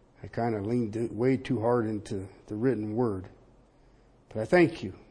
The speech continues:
I thank you for your perseverance with me. I thank you allowed me to see it again. And Father, uh, <laughs> for that fire you've put back in it. Help me, Lord.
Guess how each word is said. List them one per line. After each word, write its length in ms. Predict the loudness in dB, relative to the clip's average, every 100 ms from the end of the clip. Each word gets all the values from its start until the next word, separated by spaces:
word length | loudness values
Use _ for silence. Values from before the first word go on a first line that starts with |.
| -20 _ -20
I 40 |
thank 320 | -12 -10 -8 -10
you 60 |
for 200 | -6 -4
your 400 | -2 0 0 -2 -8 -20 -20 _ _ _ _ _
perseverance 800 | 0 2 2 0 2 4 2 0
with 180 | -8 -6
me. 240 | -6 -6 -12 -20 _ -20 -20 -20 _ -20 -20 -20 -20 _ _ _ -18
I 60 |
thank 400 | -10 -4 -4 -4
you 300 | -6 -4 -4 -4
allowed 520 | -2 -2 -2 -4 -6
me 220 | -4 -4 -6
to 180 | -10 -10 -16 -20 -20 -14
see 380 | -10 2 4
it 60 | 4
again. 540 | 0 -4 -4 -4 -8 -14 -20 -20 -20 _ -20 _ -10
And 160 | -8
Father, 640 | -2 0 0 -2 -4 -6 -10 -18 -20 _ _ _ _ -10
uh, 60 |
<laughs> 1400 | -10 -14 -20 -20 -20 -20 -20 -20 -20 _ _ _ _ _
for 140 | -6 -2
that 180 | -2
fire 640 | -4 -2 4 6 6 2 0
you've 240 | -4 -8
put 220 | -4 -4
back 280 | -4 -8 -8
in 60 | -12
it. 40 | -12 -18 -20 -20 _ _ _ _ _ _ _ -2
Help 260 | 4 4
me, 180 | 2 -4
Lord. 320 | -6 -8 -10